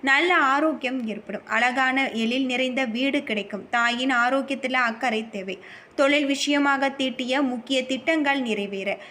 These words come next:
எடுத்த புதிய நடவடிக்கைகளை வெற்றி பெறக்கூடியதாக சொல்லப்பட்டிருக்கு.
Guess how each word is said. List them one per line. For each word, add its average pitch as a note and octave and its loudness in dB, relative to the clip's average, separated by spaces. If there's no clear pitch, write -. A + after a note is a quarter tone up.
எடுத்த D#4 2
புதிய C#4 0
நடவடிக்கைகளை C#4+ 0
வெற்றி A3+ -4
பெறக்கூடியதாக A#3 -2
சொல்லப்பட்டிருக்கு. F#3+ -8